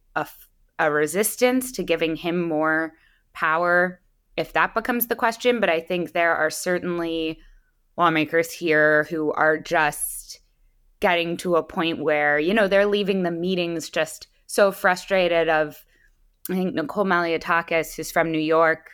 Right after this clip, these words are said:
uh, kind of Staten Island and Brooklyn district, has been coming out saying, "The problem is there's not a Republican who five people won't say they're gonna never vote for." And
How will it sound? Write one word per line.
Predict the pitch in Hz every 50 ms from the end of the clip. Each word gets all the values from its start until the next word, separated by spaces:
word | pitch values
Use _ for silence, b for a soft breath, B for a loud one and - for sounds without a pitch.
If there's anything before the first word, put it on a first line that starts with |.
| - - -
uh, | - 156 147 147 143 143
kind | - - 160
of | 151 -
Staten | - - 165 165 - 165
Island | 156 156 156 156 151
and | 151 151 147
Brooklyn | 160 160 - - 170 160
district, | 160 156 156 - - 160 151 151 - _ _ _ _ _ _ _
has | - 190
been | 190 180 175
coming | - 190 185 175
out | 175 175 165 -
saying, | - 180 170 165 160 151 151 - _ _ _ _ _ _ _ _ _ _ _ _ _ -
"The | - 190
problem | 185 - 202 196 190 185 190 190 180
is | 170 170 160 - - - _
there's | - 180 175 175
not | 185 175 175 175
a | 170
Republican | 170 165 165 - 185 180 180 180 175 180 170 160 156 160
who | 160 180 165
five | - - 175 156 156 156 151 - -
people | - 185 180 - 175 165 156
won't | 147 156 160 156 147 151 156 - _ _ _
say | - - - 185 165
they're | 160 170 160 156
gonna | 156 170 160 156 151
never | 151 151 139 160 165 147
vote | 175 180 180 180 - -
for." | 160 147 143 139 139 139 -
And | - 160 156 151 151 147 143 139